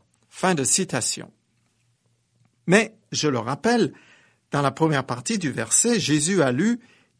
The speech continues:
Il m'a envoyé pour proclamer l'année de grâce accordée par le Seigneur. Il n'est donc pas question de vengeance, mais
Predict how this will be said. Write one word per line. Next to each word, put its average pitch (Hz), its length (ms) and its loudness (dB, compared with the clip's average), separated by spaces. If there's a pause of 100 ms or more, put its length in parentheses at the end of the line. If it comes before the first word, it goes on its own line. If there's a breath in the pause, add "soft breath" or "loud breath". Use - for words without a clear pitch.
(160)
Il 226 260 4
m'a 139 360 0
envoyé 196 720 4
pour - 380 -4
proclamer 226 800 2
l'année 220 500 4
de 170 160 2
grâce 165 800 4 (120)
accordée 190 520 2
par 170 200 0
le 196 100 0
Seigneur. 123 580 0 (640)
Il 226 120 4
n'est 247 100 8
donc 156 240 2
pas 208 140 0
question 233 720 -2
de 151 240 -2
vengeance, 127 1000 0 (280)
mais 147 440 -2